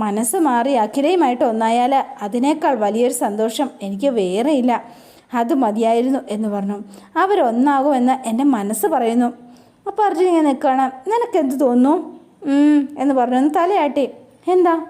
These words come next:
ഒന്നാവില്ലേ?" "അല്ല, അല്ല, ഒന്നാവും, ഒന്നാവും," എന്ന് പറഞ്ഞു. "ഉം, അതാണ്."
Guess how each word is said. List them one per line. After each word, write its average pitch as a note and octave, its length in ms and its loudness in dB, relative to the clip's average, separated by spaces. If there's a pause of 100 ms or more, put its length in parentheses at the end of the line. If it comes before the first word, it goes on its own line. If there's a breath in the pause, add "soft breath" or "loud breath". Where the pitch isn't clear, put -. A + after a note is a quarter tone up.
(180)
ഒന്നാവില്ലേ?" F#4 500 2 (540 loud breath)
"അല്ല, F4 140 2 (100)
അല്ല, G#4 100 0 (180)
ഒന്നാവും, G4+ 320 2 (100)
ഒന്നാവും," E4+ 300 0 (120)
എന്ന് G#3 180 -6
പറഞ്ഞു. G3 240 -6 (220)
"ഉം, A3 280 0 (480 loud breath)
അതാണ്." D4 400 0